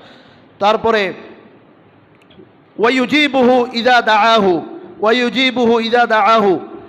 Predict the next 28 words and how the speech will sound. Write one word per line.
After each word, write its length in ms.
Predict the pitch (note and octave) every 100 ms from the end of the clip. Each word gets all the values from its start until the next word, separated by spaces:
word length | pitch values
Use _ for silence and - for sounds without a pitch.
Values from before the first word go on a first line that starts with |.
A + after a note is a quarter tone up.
| -
নিমন্ত্রণ 580 | A3+ C4 C4 C4 C4+ C4
করলে, 440 | B3+ B3+ C#4 C4+ F#3 -
দাওয়াত 320 | A3+ A#3 A#3 -
দিলে, 200 | A3+ B3
আহ্বান 500 | G3 G3+ G#3 B3 B3
করলে 300 | A3+ A3 G#3
তার 240 | G3+ G3+ D#3+
দাওয়াত 320 | F3+ F3+ F3 C#3+
গ্রহণ 300 | E3+ G3 G3+
করা, 300 | F3+ C#3+ A2+ - - - - - F3
নিমন্ত্রণ 560 | G#3 A3 A3 A3 G#3+
করলে, 500 | A3 G#3+ A3+ D4 F4 A3
দাওয়াত 300 | G#3+ G#3 G#3+ G#3+
দিলে 260 | A3+ D4
তার 220 | D4+ A3+ G#3+
দাওয়াত 260 | G3+ G3 G3
গ্রহণ 300 | G3+ G3 A3+
করা, 200 | G#3+ F#3+
তার 260 | F#3 F#3+ D#3
ডাকে 260 | F#3 F#3
সাড়া 320 | F3+ A3 G#3+ G#3
দেয়া, 320 | G3+ G3 F3 - - - - - _ _ _ _ _ _ _ _ _
উপস্থিত 580 | G3 F#3+ G#3 - B3 A#3+
হয়ে 300 | A#3+ C4 E4+ A#4 - - - -
তাকে 420 | G3+ G3+ C4+ F4 A#4+ - - - -
শুকরিয়া 520 | - C4 C#4+ C4 B3 A3+
আদায় 240 | G3+ F#3+
করা, 340 | E3+ F#3 F3+